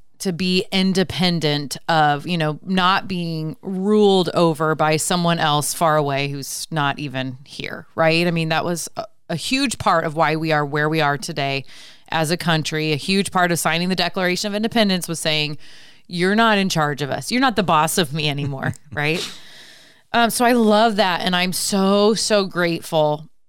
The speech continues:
um, for the freedoms that we do have. The freedom to practice the religion that you wanna practice, or like in our, like we're talking about a relationship with Jesus, to worship the way that we want to worship. Huge blessing to have those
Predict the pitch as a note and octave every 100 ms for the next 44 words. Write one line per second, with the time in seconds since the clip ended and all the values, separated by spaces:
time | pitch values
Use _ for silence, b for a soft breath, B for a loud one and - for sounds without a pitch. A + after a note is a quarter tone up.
0 | _ - D#3+ C#3+ D3 - F3 E3+ F3 D#3
1 | D3 D3+ D#3 - - F3 F#3+ A#3+ D4 -
2 | B B B B G3+ G3 G#3 F#3 F3+ E3+
3 | F#3 - D#3+ E3+ F3+ E3+ F#3 E3 E3 E3
4 | E3+ E3 D#3+ D#3+ D#3 D#3+ D3 D3+ F3 F3
5 | - D3 C#3+ - D3+ D3 C#3 C#3+ - D#3
6 | D3 D#3+ D3+ D3 D#3+ D#3 D3+ D3 D#3 D#3+
7 | F3+ D3+ D#3+ D#3+ D3+ D3 D3 E3 - F#3+
8 | E3+ D3 E3+ F3 - - F3 D#3+ D#3+ D#3+
9 | D3+ D#3 D3+ C#3+ - D3 - C#3+ - -
10 | - - - D4+ D#4 D#4+ D#4 - D3+ D3
11 | C#3 - - - B B B B G3+ D3
12 | F3 F3 E3 E3 E3+ D#3+